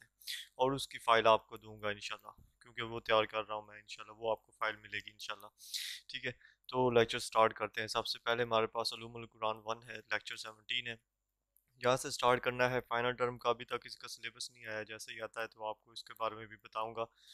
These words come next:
और फिर उसके मुताबिक जिस तरह आपने तैयारी करनी वो भी बताऊँगा। ठीक है,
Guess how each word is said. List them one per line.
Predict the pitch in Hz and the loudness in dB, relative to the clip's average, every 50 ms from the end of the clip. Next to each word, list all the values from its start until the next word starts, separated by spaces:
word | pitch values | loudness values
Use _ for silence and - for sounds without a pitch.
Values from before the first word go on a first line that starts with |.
| - - _ _ | -20 -20 _ _
और | - 127 | -4 -4
फिर | - - 131 | -2 -2 -4
उसके | 131 127 117 - - 127 | -4 -4 -4 -8 -10 -12
मुताबिक | 120 113 117 113 110 113 117 110 | -2 2 4 4 4 4 0 -6
जिस | 110 113 - - | -6 -10 -12 -4
तरह | 113 113 | 0 0
आपने | 107 107 - 110 | 0 0 -2 -4
तैयारी | - - 107 104 107 | -6 -4 -4 -4 -4
करनी | - 113 107 107 110 | -6 -10 -12 -14 -16
वो | 107 107 - | -18 -20 -20
भी | - 107 | -20 -20
बताऊँगा। | _ _ - - 101 - _ - 113 - | _ _ -16 -16 -16 -16 _ -18 -16 -14
ठीक | - 131 117 | -12 -12 -12
है, | 120 | -12